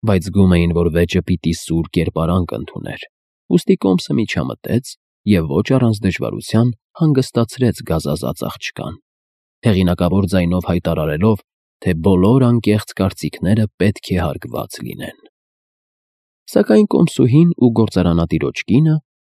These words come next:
որոնք կարգին մարդկանց հատուկ մի անբացատրելի ատելություն էին տածում դեպի ռեսպուբլիկան, և բոլոր կանանց նման մի բնազդային գորովանք ունեին դեպի պսպղուն ու բռնապետական կառավարությունները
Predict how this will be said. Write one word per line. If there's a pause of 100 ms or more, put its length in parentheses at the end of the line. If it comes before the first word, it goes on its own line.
(120)
որոնք (160)
կարգին
մարդկանց
հատուկ (180)
մի
անբացատրելի
ատելություն
էին
տածում
դեպի
ռեսպուբլիկան, (600)
և
բոլոր
կանանց
նման (220)
մի
բնազդային
գորովանք
ունեին (560)
դեպի
պսպղուն
ու
բռնապետական
կառավարությունները